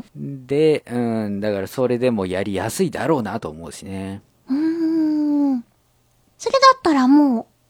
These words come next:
Speaker 1: ボカロとか、オリジナル曲とか何でもあり？
Speaker 2: うん、許可が取れるやつとか、だったらそうだね。
Speaker 1: そっか。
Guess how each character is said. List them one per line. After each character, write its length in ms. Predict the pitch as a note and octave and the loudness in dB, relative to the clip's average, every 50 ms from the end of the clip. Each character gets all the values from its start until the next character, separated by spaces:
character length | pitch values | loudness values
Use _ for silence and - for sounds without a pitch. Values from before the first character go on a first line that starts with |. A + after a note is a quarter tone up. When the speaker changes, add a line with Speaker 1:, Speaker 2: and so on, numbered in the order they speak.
| _ _ _ | _ _ _
Speaker 1:
ボ 100 | - D4 | 0 0
カ 220 | - - D4+ D#4 D#4 | 2 2 2 2 2
ロ 280 | D4 D4 C#4+ D4 D4+ D4 | 2 2 2 2 0 0
と 180 | - - D4+ D4 | 0 -2 -4 -2
か、 400 | - - C4 B3+ A#3+ A#3+ A#3+ - - - _ _ _ - | 0 0 0 0 0 -2 -4 -8 -14 -20 _ _ _ 2
オ 80 | D#4 D#4 | 4 6
リ 140 | E4 E4 | 6 6
ジ 120 | D#4 - E4 | 4 4 4
ナ 140 | D#4+ D#4+ D#4 | 4 4 4
ル 80 | D#4+ | 2
曲 320 | D#4 - C4+ B3+ - - - | -2 -4 -6 -6 -6 -8 -8
と 140 | - A#3 | -8 -8
か 160 | A#3 - A3+ A#3 | -4 -2 2 4
何 240 | C4 D4+ E4+ E4 | 6 8 8 8
で 80 | D#4+ E4+ | 8 8
も 160 | E4 E4+ E4+ | 8 8 8
あ 80 | E4+ E4+ | 6 6
り？ 340 | C4 G#3 G#3+ C#4+ F4+ - _ _ _ _ _ _ _ - | 4 2 0 0 0 -2 _ _ _ _ _ _ _ -10
Speaker 2:
う 40 | - | -6
ん、 560 | C#3+ D3+ D#3 D#3+ D#3 D3 C3+ A2+ G2+ F2+ F2 - | -4 -2 0 0 0 0 0 0 -2 -4 -6 -6
許 200 | - - G3 G3+ | -2 0 0 0
可 280 | - - G3 F#3 C#3 A#2+ | 2 4 4 6 6 4
が 400 | G#2+ G2 F#2 F2+ F2+ E2+ D#2 - _ _ _ _ _ - | 4 2 2 2 2 0 -4 -8 _ _ _ _ _ -10
取 340 | - A#2+ A2 G#2+ G#2+ G#2+ A2+ | -4 0 2 4 4 4 4
れ 100 | A#2 A#2 | 2 2
る 200 | G#2+ F#2+ F2 - _ _ _ _ _ _ | 0 -2 -4 -6 _ _ _ _ _ _
や 180 | - G2+ F2+ F2+ | -8 -6 -6 -8
つ 180 | - - - | -8 -12 -14
と 140 | - F2 D#2+ | -12 -12 -12
か、 340 | - - - D#2+ D#2+ E2+ - _ _ _ _ _ _ _ _ _ - | -12 -10 -8 -8 -8 -8 -8 _ _ _ _ _ _ _ _ _ -12
だ 100 | F2+ F2 | -12 -12
っ 60 | - _ | -10 _
た 120 | - F2 E2+ | -2 0 0
ら 100 | - G2+ | 0 0
そ 200 | - - G#2 F#2+ | -4 -6 -8 -8
う 20 | |
だ 120 | - - D#2+ | -8 -10 -10
ね。 280 | - G#3 - - - _ _ _ _ _ | -8 -8 -8 -10 -12 _ _ _ _ _
Speaker 1:
そ 200 | - - - C#4+ | -12 -8 -6 -6
っ 60 | D4 - _ _ _ _ - | -6 -8 _ _ _ _ -12
か。 360 | - - C4 C4 B3 A3+ | -6 -4 -2 -2 -2 -2